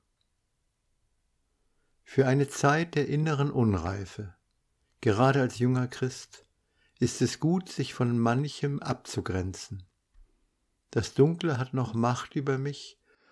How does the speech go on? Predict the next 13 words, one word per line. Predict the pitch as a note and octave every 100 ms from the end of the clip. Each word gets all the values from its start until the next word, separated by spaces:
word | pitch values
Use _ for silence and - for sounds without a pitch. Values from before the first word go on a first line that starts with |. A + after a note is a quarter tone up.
| _ _
und | C#3
ich | C3 -
muss | C#3+ C3+ -
mit | C3+
meinen | C3+ B2 A#2+ A#2+
geistigen | A2+ A2+ A#2+ - B2 B2+
Kräften | - A#2+ - - A2
haushalten. | A#2+ C#3 - G2 F#2+ F#2 - G2 _ _ _ _ _ _ _ _ _ _ _ _ _ _ _ _ _ _ -
So | A2+ A2+
war | A#2+ C#3+
auch | B2+
die | C3+
Reifung | A#2+ A2 B2 C#3 - C3+